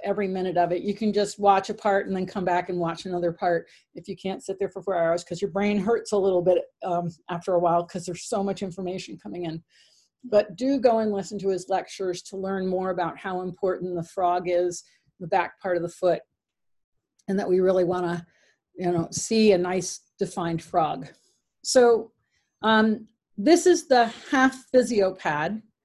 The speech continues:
and the difference between the half physio pad and the hard pad is that the hard pad is two inches thick of one material.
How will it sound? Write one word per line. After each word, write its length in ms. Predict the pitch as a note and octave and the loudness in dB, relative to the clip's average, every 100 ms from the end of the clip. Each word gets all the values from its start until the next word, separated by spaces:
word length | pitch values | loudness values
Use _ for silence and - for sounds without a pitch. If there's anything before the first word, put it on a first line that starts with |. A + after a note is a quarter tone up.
| _ _ - | _ _ -6
and 160 | G#3+ G#3+ | -2 0
the 40 | |
difference 520 | F3 B3+ C#4 E4+ D#4+ | 2 4 4 4 0
between 480 | - C#4+ - B3+ A#3+ | -2 -8 -2 0 0
the 100 | A#3 | -2
half 420 | A3 B3 A3+ A3 | -6 -4 -4 -2
physio 320 | B3 A3 A3 | -4 0 0
pad 460 | A3 - G3 F#3+ F#3+ | -2 -2 0 0 -2
and 160 | F#3 F3+ | -8 -8
the 60 | |
hard 480 | F3+ - C4 B3+ A#3+ | -8 -2 2 2 0
pad 440 | - D#3 D3 D#3+ F#3 _ _ _ _ _ | -6 -4 -4 -8 -12 _ _ _ _ _
is 160 | G3+ G3 | -6 0
that 200 | G#3 G3+ | 0 0
the 80 | G#3 | -8
hard 400 | - B3 B3+ B3 | -2 2 2 2
pad 220 | C4 G#3+ | -2 2
is 200 | F#3+ F3+ | 0 -2
two 360 | - - D#4 D4+ | -12 -4 0 4
inches 460 | D4 D4 C4+ - | 4 2 -4 -6
thick 280 | - G3 F#3 - _ _ _ _ | -2 -2 -2 -12 _ _ _ _
of 180 | - F#3+ | -2 -2
one 380 | F3+ F3+ G3+ G#3 | 0 2 4 4
material. 640 | G3+ - E3+ D#3 C#3+ - | 2 0 -6 -4 -8 -10